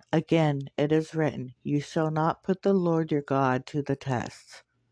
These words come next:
Again, the devil took him to a very high mountain and showed him all the kingdoms of the world and their glory. And he said to him, "All these I will give you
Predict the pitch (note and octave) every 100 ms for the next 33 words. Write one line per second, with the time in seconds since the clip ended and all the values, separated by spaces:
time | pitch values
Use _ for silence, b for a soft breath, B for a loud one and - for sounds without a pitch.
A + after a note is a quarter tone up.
0 | _ _ _ _ _ _ _ _ - C#3+
1 | C#3+ C#3+ C3+ D3 D#3 - D3+ C#3+ C#3 C#3+
2 | D3 C#3+ D#3 C#3+ D3+ C3+ C3+ D3 C3+ B2+
3 | C3+ C3+ C#3 C#3 C3+ C3+ C3+ C3 B2 F#2+
4 | A#2 - C3 - - C3+ C3 D3 B2 -
5 | A#2 B2 C#3 D3 C#3+ D3 C3+ A#2+ A#2+ B2
6 | B2+ A#2+ C3 B2+ A#2+ A#2+ A#2 B B B
7 | - C3 B2+ B2+ B2 B2 B2 A2+ F#2+ D#2
8 | _ B B B B2+ C#3 C#3+ C#3 C#3 C#3
9 | C3+ C#3 A#2+ A2+ - B B B - D#3
10 | F#3 F3+ F#3 D#3+ D3 C#3+ C#3 C#3 C#3+ C#3+
11 | D3 C3+ B2 B2